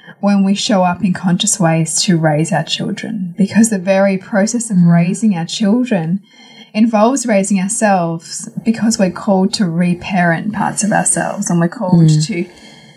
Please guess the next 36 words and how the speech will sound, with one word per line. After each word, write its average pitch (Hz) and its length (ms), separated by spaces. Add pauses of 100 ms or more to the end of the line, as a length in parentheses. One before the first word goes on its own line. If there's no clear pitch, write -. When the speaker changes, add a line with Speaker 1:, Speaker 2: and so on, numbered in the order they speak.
(100)
Speaker 1:
face 226 680
the 226 80
parts 170 380
of 180 100
ourselves 170 600
that 170 80
our 165 120
children 175 500
bring 165 200
up 170 180
for 165 240
us 185 280
that - 160
we 170 280
are 180 120
seeking 220 400
to 214 100
grow 170 320
through. - 480 (1600)
Speaker 2:
Look, 294 140
that's 330 200
certainly 165 300
the 156 100
lens 156 420
that - 220
we 151 540
continue 156 500
to 147 100
come 143 280
back 147 260
to, - 260
isn't 156 200
it? - 160
Is 226 260
that 170 220
Speaker 1:
Mm. - 60